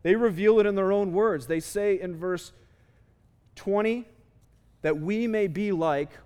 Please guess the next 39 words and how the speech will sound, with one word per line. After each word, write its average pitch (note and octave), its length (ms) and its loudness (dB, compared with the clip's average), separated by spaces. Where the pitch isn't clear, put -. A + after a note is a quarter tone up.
all D3 260 0
the D3+ 220 -8
other C3 260 -8
nations." - 800 -18
This C4+ 200 0
is C#4 140 0
more A#3 260 4
than A#3 160 0
just, G#3 240 -2
again, G#3 260 0
saying A3 340 -2
we G#3+ 120 -2
want B3 160 0
to G#3+ 40 0
be A3 180 -4
like G#3 260 0
those G3+ 320 0
who G3 100 -6
have F#3+ 420 -4
the F3+ 100 -4
human G3+ 320 0
king G3 300 -4
because E3+ 300 -4
we F3+ 100 0
like F#3+ 300 2
that F#3+ 260 2
model F#3+ 480 4
and E3+ 140 -2
we E3+ 80 -2
feel G3+ 180 -4
like F#3 160 2
that G3 180 -4
model F#3+ 240 -4
is D#3+ 80 -8
gonna F#3 160 -6
work F3 240 -4
best F3 280 -4
for D#3+ 180 -6
us. E3 220 -4